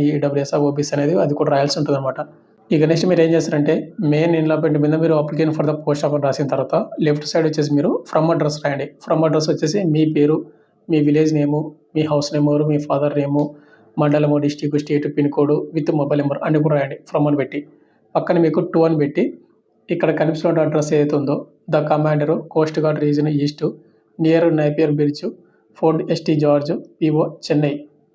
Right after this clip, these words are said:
సిక్స్ డబల్ జీరో డబల్ జీరో నైన్ ఏదైతే ఉందో ఈ అడ్రస్ అని మీరు to అని పెట్టి రాయాల్సి ఉంటుందన్నమాట ఇక్కడ రైట్ సైడ్. నెక్స్ట్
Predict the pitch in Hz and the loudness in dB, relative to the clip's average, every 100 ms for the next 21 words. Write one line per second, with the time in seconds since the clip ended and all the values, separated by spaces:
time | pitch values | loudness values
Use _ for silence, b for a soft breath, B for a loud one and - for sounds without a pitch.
0 | - - 170 - 156 151 151 160 160 147 | -12 -4 -4 0 0 2 2 2 2 0
1 | 147 147 151 151 143 143 147 - 147 147 | 0 0 2 2 0 -2 -6 -2 0 0
2 | 151 139 160 - - 156 147 160 160 151 | 0 0 -2 -2 -2 2 2 2 0 0
3 | 147 143 247 - 165 156 147 147 180 143 | 2 2 -2 -2 0 2 2 0 2 2
4 | 147 151 147 139 135 131 - 139 - b | 0 -2 -2 -2 -2 -6 -6 -8 -8 b
5 | b - 160 156 156 151 - - _ _ | b -2 0 2 0 -2 -4 -8 _ _
6 | _ - 160 156 | _ -4 -4 0